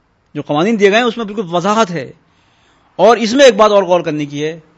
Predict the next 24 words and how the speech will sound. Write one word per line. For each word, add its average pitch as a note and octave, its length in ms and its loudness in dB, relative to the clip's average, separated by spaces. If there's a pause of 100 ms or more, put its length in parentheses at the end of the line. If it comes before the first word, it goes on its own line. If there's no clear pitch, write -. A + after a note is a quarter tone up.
(540)
کہ F3 80 -6
جب G#3+ 120 4
ہم A#3 160 0
قرآن A3 220 2
کریم A#3+ 200 4
پہ A#3 100 2
غور A3 240 4
کریں G#3 260 0
گے، A#3 240 2
تو A3 300 -4
جب E3+ 380 -2
معاملہ F#3+ 340 0
آئے F#3+ 200 4
گا G#3 80 2
احکام F3 540 -2
کا D#3+ 100 -6
اور D3 120 -4
قوانین D3+ 440 -4
کا، E3 240 -8 (1000)
تو D3 200 -4
ہم F#3 300 -8 (580)
پیچھے G#3+ 280 -4
جائیں E3+ 320 -2
گے، E3 340 -6